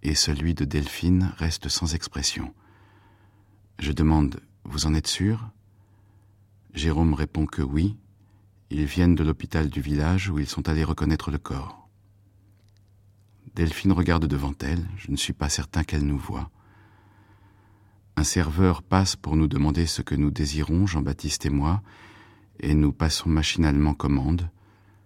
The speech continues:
puis le silence retombe. Il dure jusqu'à ce que Philippe se mette tout à coup à parler. Il ne s'adresse à personne en particulier. Sa voix est aiguë, saccadée.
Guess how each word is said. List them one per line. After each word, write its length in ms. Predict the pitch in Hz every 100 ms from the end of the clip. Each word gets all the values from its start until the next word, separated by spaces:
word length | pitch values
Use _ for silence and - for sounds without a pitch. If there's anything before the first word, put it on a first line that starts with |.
| _ _ -
puis 160 | -
le 100 | 76
silence 360 | 76 - 78 -
retombe. 420 | - - 62 53 - - _ _ _ _ _ _ _ _ _
Il 240 | - 80 76
dure 560 | - 107 113 110 104 - _ _ _ _ _ _
jusqu'à 460 | - - 98 - 98
ce 100 | 82
que 120 | -
Philippe 360 | 80 80 90 -
se 140 | -
mette 200 | 80 80 -
tout 120 | - -
à 80 | 76
coup 220 | - -
à 60 | 78
parler. 480 | - 71 67 - - _ _ _ _ _ _ _ _ -
Il 220 | 76 78
ne 80 | 71
s'adresse 400 | - - 82 92
à 60 |
personne 440 | - 85 - 90 85
en 60 |
particulier. 720 | 73 80 - - 73 69 67 - - - - - _ _
Sa 200 | - -
voix 320 | 73 85 85
est 160 | 78 -
aiguë, 460 | 82 - 82 92 - _ _ _ _ _
saccadée. 720 | - - - 90 76 73 80